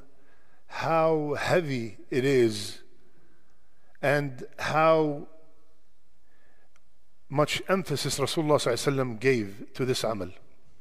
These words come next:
Hadith in Sahih Muslim an Ibn Mas'ud radiyallahu anhu. Listen carefully, subhanallah. Jibreel alayhi salam and Muhammad sallallahu alayhi wasallam sitting together.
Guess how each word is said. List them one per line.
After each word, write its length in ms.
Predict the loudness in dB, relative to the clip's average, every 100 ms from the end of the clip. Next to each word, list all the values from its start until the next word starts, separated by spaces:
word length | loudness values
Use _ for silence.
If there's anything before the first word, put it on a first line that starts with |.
| -12 -12 -12 -12 -12 -12 -12 -12 -12 -12 -12 -12 -12 -12 -12 -6
Hadith 300 | 0 0 0
in 60 | -2
Sahih 340 | -2 -2 -2
Muslim 340 | -4 -2 0 0
an 160 | -2 -4
Ibn 180 | -4
Mas'ud 380 | -4 -2 0 0
radiyallahu 720 | 0 -2 0 -2 -2 -2 -4
anhu. 100 | -10 -10 -12 -12 -12
Listen 200 | -10 -8
carefully, 420 | -6 -6 -6 -8 -10
subhanallah. 560 | -10 -10 -8 -8 -10 -12 -12 -12 -12 -12 -12 -12 -12 -12 -12 -12 -12 -12 -12 -12 -12 -12 -12 -12 -12 -12 -12 -12 -12 -12 -10
Jibreel 360 | -8 -4 0 2
alayhi 320 | 2 0 -2
salam 500 | -2 -2 0 -2 -6 -10 -12 -12 -12 -12 -12 -12 -12 -12 -10 -4
and 200 | -2 -2
Muhammad 400 | -6 -4 -4 -4
sallallahu 460 | -4 -2 0 0 0
alayhi 100 | -4
wasallam 360 | -4 -4 -6
sitting 240 | -8 -8 -8
together. 360 | -8 -10 -10